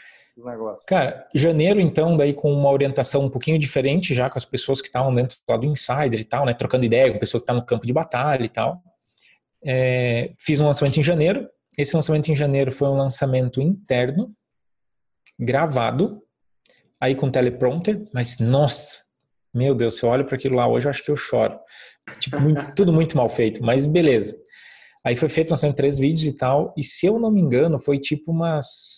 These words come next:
Speaker 2: cem pessoas ver o lançamento interno. E desses cem, tipo, uns trinta e quatro clicaram no botão de iniciar processo de inscrição, milagrosamente, tipo, trinta por cento clicou no botão. Ninguém comprou, mas trinta e quatro clicaram. Mas quando eles clicam, eles deixam o telefone.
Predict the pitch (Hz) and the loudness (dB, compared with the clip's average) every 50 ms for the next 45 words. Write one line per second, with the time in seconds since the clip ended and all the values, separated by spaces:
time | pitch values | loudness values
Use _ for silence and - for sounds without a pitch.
0 | - - 139 147 156 151 - 143 - - 147 147 143 127 120 123 120 113 107 101 | -4 -2 0 0 0 0 -2 -4 -4 0 0 2 2 2 2 2 4 4 2 0
1 | 104 - - - 107 95 85 78 _ _ _ _ _ _ _ _ _ _ _ _ | -2 -8 -10 -10 -10 -10 -10 -12 _ _ _ _ _ _ _ _ _ _ _ _
2 | _ _ _ _ - 120 101 - 110 104 95 92 139 156 - - 131 120 127 147 | _ _ _ _ -10 -8 -4 -2 -2 -2 -2 -4 -8 -10 -6 -4 -2 0 2 0
3 | 175 175 - 233 - - - 151 151 180 180 151 123 - - 143 - 151 147 135 | 0 0 -2 -2 -2 -2 -2 0 2 2 2 2 0 -2 -6 -6 -4 -2 -4 -2
4 | - - - - 165 180 220 277 - 254 233 - - 151 151 185 196 - 240 226 | -4 -6 -4 -2 0 0 0 0 -2 -4 -4 -2 -2 -2 -2 -2 -2 -2 -4 -6
5 | - - - 190 185 - 156 160 185 220 233 220 196 185 - 165 180 202 208 202 | -4 -2 -4 -2 -2 0 0 0 2 2 2 2 2 2 2 2 2 2 2 2
6 | 190 175 - 165 165 190 - - 170 - - 165 160 156 180 170 180 180 180 - | 2 2 0 0 0 0 2 0 0 2 2 0 2 2 2 4 4 2 2 2
7 | 175 175 - - 156 143 127 117 117 135 196 262 233 185 190 220 277 294 214 165 | 0 0 2 2 2 2 2 2 2 4 4 4 4 4 4 4 4 4 4 2
8 | 190 226 - - - - 127 127 - 95 - - - 190 208 233 233 - - 190 | 2 2 0 -2 -4 -6 -6 -4 -6 -8 -4 0 0 2 2 0 -2 -2 -2 -2
9 | 196 - - 240 - - 175 175 160 127 - - 110 - 175 - _ _ _ _ | -2 0 -2 -2 0 2 2 2 2 0 -2 -2 -4 -6 -6 -8 _ _ _ _
10 | - - - - 185 233 196 143 151 - - 240 - 110 - - - - _ _ | -18 -6 0 2 4 4 4 2 2 0 0 0 0 -2 -2 -4 -10 -20 _ _
11 | _ _ _ _ - 139 127 120 - - 190 208 202 - 160 139 - - 196 190 | _ _ _ _ -2 -2 -2 0 0 0 0 2 2 2 0 0 0 -2 -2 0
12 | - 226 147 107 110 120 - - 220 254 247 - - - - 240 294 - 214 175 | 0 0 0 0 -2 -2 0 2 2 2 2 0 0 0 2 2 2 2 2 4
13 | 160 180 175 180 - 208 214 220 220 - 214 180 156 127 120 | 4 4 2 4 2 4 4 4 4 2 2 2 2 0 -4